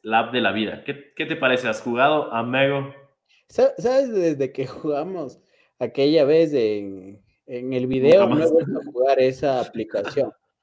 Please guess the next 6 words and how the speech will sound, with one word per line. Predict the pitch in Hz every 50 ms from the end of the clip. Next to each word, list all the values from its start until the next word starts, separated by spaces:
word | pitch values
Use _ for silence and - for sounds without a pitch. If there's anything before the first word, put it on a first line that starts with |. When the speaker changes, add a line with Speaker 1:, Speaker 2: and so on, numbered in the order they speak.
| _ _ _ _ _ _ _ _ - -
Speaker 2:
Eh, | 123 123 120 123 120 120 117 117 117 - -
la | 131 131 139 139 139
que | - 156 147 143 147 143
estuve | 139 135 139 - 165 175 185 190 180 180
utilizando | 170 165 170 135 127 120 120 117 - - 143 147 156 170 175 170 175 175 180 170 - - -
es | 139 143 151 160 170 175 180 185 185 185 190 185 - - - - - -